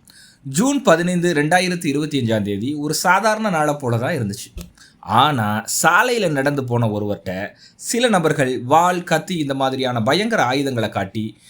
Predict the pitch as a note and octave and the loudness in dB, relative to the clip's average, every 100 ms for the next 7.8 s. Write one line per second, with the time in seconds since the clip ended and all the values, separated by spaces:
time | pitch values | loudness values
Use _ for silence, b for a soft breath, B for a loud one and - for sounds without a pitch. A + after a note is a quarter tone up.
0 | b F3+ A3 C#4 C4+ F#3+ F3 D#3+ D#3 E3+ | b -2 2 4 2 0 2 2 2 0
1 | G#3 A#3 E3+ F#3 F#3+ D3 C3 B2 A2 G#2 | -2 0 0 0 -2 0 0 0 -2 -2
2 | F#2 F2+ _ _ _ b b _ _ _ | -4 -8 _ _ _ b b _ _ _
3 | C3+ E3+ A#3 F#3+ A3 A3 G3+ E3+ B2+ C3+ | -6 0 2 4 4 2 0 -2 2 2
4 | C3 D3+ G#3+ D#3+ D3 E3+ - E3+ - D3 | 2 2 2 0 0 -2 -2 -4 -2 -2
5 | B2+ B2+ C3 A#2+ G#2+ G2+ A#2+ - - D3+ | 2 0 0 -2 0 0 -2 -8 -6 0
6 | A3 B3+ B3 F#3+ F3+ D#3+ G#3 G#3+ D#3 C3+ | 2 2 2 0 2 0 0 -2 -2 0
7 | A#2+ A2+ G3 D3+ C3 A2+ F2+ F2 | -2 -2 -4 -4 -2 -2 -2 -8